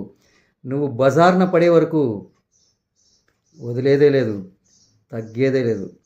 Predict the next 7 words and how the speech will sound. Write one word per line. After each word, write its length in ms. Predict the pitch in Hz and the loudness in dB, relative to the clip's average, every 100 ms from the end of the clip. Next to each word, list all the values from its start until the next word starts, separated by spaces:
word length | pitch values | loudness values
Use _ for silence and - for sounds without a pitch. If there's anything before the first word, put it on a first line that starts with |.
| _ _ _ | _ _ _
తస్మాత్ 480 | 120 - 139 143 127 | -20 -14 -8 -8 -4
జాగ్రత్త 420 | 131 131 139 - | -4 -2 -4 -6
నందిగం 380 | 127 123 123 123 | -6 -6 -6 -4
రాణి. 260 | 120 117 110 92 _ _ _ _ _ _ | -4 -4 -6 -10 _ _ _ _ _ _
మాట 400 | 120 117 120 135 147 131 | -12 -8 -6 -2 -2 0
మాట్లాడే 420 | 139 143 156 147 | -2 0 2 2
ముందు 320 | 143 143 143 | 2 0 0